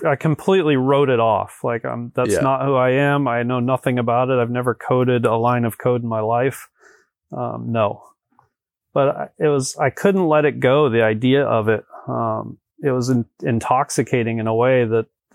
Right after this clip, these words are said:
Speaker 1: I was like, "Man, that is the future right there." Like, to be able to write your own firmware, I'm, I, I just couldn't leave it alone.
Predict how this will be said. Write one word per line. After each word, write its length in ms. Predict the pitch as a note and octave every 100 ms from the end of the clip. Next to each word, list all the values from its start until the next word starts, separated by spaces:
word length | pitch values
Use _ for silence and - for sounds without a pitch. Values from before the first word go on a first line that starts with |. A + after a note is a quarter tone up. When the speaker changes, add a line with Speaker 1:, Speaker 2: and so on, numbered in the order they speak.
| -
Speaker 1:
I 40 |
was 160 | A#2 -
like, 120 | A2
"Man, 240 | C3 C3+ C3+
that 180 | E3+
is 160 | C#3+ A2
the 100 | G#2+
future 560 | - - B2 E3 - A2+
right 220 | A2 G#2
there." 260 | A2 G#2 G#2
Like, 220 | A2 -
to 100 | A#2
be 180 | A#2 C3
able 200 | D3 C3
to 80 | A#2+
write 280 | A2+ A#2 C3
your 120 | C3
own 160 | B2 A#2
firmware, 420 | B2+ C3+ D#3 D#3
I'm, 160 | A#2+ - - - _ -
I, 60 | B2+
I 40 |
just 200 | C#3+ -
couldn't 380 | - F3+ F3 C#3+
leave 180 | C#3+ C#3+
it 60 |
alone. 540 | C#3 A#2+ B2+ B2+ G#2+